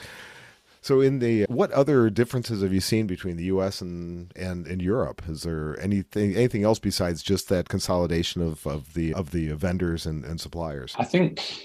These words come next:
Speaker 2: uh, yeah, Eu-, Europe is m-, much more fragmented, especially in the U K. The U K is, is probably the, the hub for all exhibitions in, in Europe. It's probably the, the, the most buoyant market. But the U S,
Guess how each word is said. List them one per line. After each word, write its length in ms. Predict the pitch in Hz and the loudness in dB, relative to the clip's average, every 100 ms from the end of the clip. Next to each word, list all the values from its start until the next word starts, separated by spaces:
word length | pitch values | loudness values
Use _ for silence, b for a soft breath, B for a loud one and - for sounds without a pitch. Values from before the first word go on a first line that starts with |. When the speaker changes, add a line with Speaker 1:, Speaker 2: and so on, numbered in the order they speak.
| B B _ | B B _
Speaker 2:
uh, 120 | - - - | -16 -14 -10
yeah, 260 | 113 117 113 | 0 6 6
Eu-, 240 | 113 135 | 6 2
Europe 380 | 135 127 135 135 | 4 4 4 4
is 180 | 117 107 | -2 0
m-, 160 | 104 - _ - | -6 -6 _ -8
much 340 | 113 113 - | -6 -6 -4
more 120 | 107 | -4
fragmented, 840 | 98 104 95 98 92 90 95 92 - | 0 -2 -2 -4 -4 -4 -6 -6 -8
especially 460 | - - 127 - 120 | -8 2 2 2 0
in 80 | 110 | 2
the 80 | 101 | 2
U 180 | 98 | 0
K. 400 | - 95 90 87 _ | 0 -4 -4 -12 _
The 80 | 110 | -4
U 140 | 107 98 | -2 -2
K 680 | - 95 95 92 90 92 _ 101 | 0 0 0 -2 -6 -10 _ -4
is, 320 | 90 82 - | -2 -4 -8
is 120 | 98 | -10
probably 420 | - 123 113 107 | 0 2 4 4
the, 300 | 92 98 95 - _ B B B B B | 4 0 -4 -8 _ B B B B B
the 60 | - | -14
hub 340 | - 107 - | 2 2 2
for 200 | - 101 | -2 0
all 140 | 95 | 2
exhibitions 680 | 95 - 87 98 - 92 87 | 0 -4 -4 -2 -2 -4 -2
in, 300 | 92 90 92 - | 0 0 -2 -2
in 240 | 113 104 | 2 2
Europe. 260 | 92 90 - | 0 -8 -14
It's 100 | 82 | -14
probably 300 | - 95 92 | -8 -6 -6
the, 280 | 90 92 95 _ | -6 -8 -8 _
the, 120 | - - _ _ | -14 -14 _ _
the 60 | 98 | -2
most 320 | 98 90 - | 0 -2 -2
buoyant 360 | 101 98 87 82 | 0 0 0 -2
market. 580 | 98 98 92 - - - - | -2 -2 -4 -6 -6 -8 -2
But 140 | 104 | -2
the 120 | 98 104 117 | 0 2 6
U 80 | 113 | 6
S, 440 | 110 - - - | 6 2 -6 -8